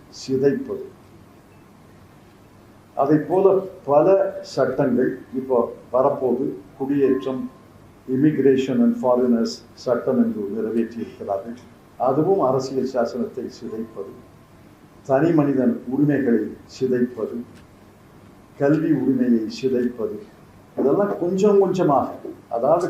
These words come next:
கண்ணுக்கு புலப்படாமல் இருக்கலாம். புல்டோசரை வச்சு இடிச்சா எல்லாருக்கும் தெரிஞ்சிடும். ஊடகங்கள் எல்லாம்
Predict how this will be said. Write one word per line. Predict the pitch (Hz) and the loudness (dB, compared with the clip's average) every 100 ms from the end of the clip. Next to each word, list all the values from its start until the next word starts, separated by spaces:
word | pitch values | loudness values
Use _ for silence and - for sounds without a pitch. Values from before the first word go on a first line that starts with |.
| - | 0
கண்ணுக்கு | 151 190 185 | 0 0 -2
புலப்படாமல் | - 147 151 156 139 147 139 120 | -2 2 2 2 -2 -2 -2 -4
இருக்கலாம். | - 101 92 - - - - - - - - - | -8 -10 -14 -16 -20 -20 -20 -20 -20 -20 -20 -4
புல்டோசரை | 135 156 180 160 160 151 | 2 4 4 4 4 2
வச்சு | 151 156 | 2 0
இடிச்சா | 151 156 175 151 | 0 2 2 4
எல்லாருக்கும் | 147 147 147 131 | 4 2 2 -2
தெரிஞ்சிடும். | 131 131 117 113 - 131 - - - - - - - - - - - 127 | 0 0 -2 -6 -10 -14 -14 -16 -20 -20 -20 -20 -20 -20 -20 -20 -10 0
ஊடகங்கள் | 151 151 135 131 127 127 | 2 4 4 2 4 4
எல்லாம் | 135 147 | 4 2